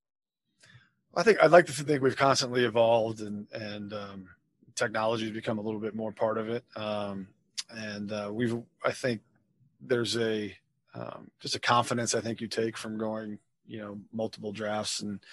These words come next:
and understanding how it's gonna play out. And until you kinda sit in that chair the first time, it's, even though I had been in draft rooms, you know, dozens of times, it's, it's,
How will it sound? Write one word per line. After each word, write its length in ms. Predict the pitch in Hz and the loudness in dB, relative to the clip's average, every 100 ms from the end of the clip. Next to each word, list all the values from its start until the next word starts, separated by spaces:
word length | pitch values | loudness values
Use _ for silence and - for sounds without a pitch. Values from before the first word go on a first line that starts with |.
| - - - - | -20 -20 -20 -4
and 120 | 117 | -2
understanding 580 | 113 107 120 113 110 104 | 0 0 0 0 -2 0
how 380 | 110 107 107 | 2 4 4
it's 120 | 107 - | 2 -2
gonna 140 | 110 | -4
play 240 | - 110 | -2 -2
out. 300 | 107 104 104 | 0 0 -2
And 140 | 107 95 - - - | -4 -10 -14 -20 -10
until 260 | - - 160 | 0 8 10
you 140 | 139 | 10
kinda 240 | - 139 123 | 10 8 10
sit 220 | - 131 | 6 6
in 80 | 120 | 6
that 180 | 113 107 | 2 2
chair 260 | 131 127 | 6 6
the 80 | 117 | 4
first 300 | - 113 - | 0 -2 0
time, 300 | 117 110 107 | 0 0 -2
it's, 280 | 101 - - - - - | 2 0 0 -10 -10 -2
even 160 | 127 | 2
though 100 | 120 | 4
I 100 | 113 | 4
had 120 | 113 113 | 4 4
been 140 | 120 | 2
in 100 | 110 | 2
draft 360 | 110 117 113 120 | 2 2 2 0
rooms, 500 | 107 104 101 - - - | -2 -2 -4 -6 -10 -6
you 120 | 113 | -4
know, 180 | 104 107 | -4 -6
dozens 440 | 113 113 117 104 | -2 -2 -2 -6
of 100 | 107 | -6
times, 480 | - 117 117 107 107 | -4 -2 -2 -4 -4
it's, 200 | 107 - | -6 -6
it's, 400 | 117 - - | -4 0 0